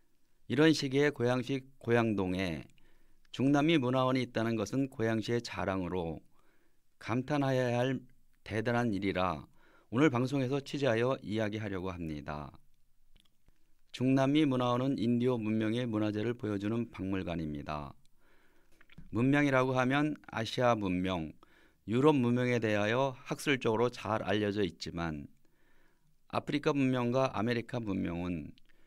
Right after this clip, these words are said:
역사의 비중이 작았지요. 북아메리카 원주민인 인디언 문명은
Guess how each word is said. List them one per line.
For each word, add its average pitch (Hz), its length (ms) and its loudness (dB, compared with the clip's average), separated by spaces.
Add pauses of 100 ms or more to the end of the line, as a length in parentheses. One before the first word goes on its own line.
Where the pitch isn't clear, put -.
(220)
역사의 147 440 2
비중이 123 480 0
작았지요. 80 880 -6 (920)
북아메리카 135 720 0
원주민인 120 640 2
인디언 117 460 2
문명은 90 640 -4